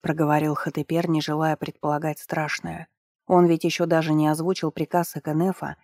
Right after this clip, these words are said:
и основную цель своего прихода в обитель. «Павах из рода Мерха,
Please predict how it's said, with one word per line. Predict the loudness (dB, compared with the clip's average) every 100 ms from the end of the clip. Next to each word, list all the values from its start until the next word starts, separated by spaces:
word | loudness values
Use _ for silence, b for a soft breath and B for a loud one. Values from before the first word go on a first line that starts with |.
| _
и | 2 2
основную | 4 4 6 6 4
цель | 2 0
своего | 0 -2 0 -2
прихода | -4 -4 -2 0
в |
обитель. | 0 0 -4 -6 -14 -18 _ _ _ _ _ _ _ _ _
«Павах | 2 4 6 6 4 4 0
из | 0
рода | 2 4 4 2
Мерха, | 2 0 -2 -6 -16 -16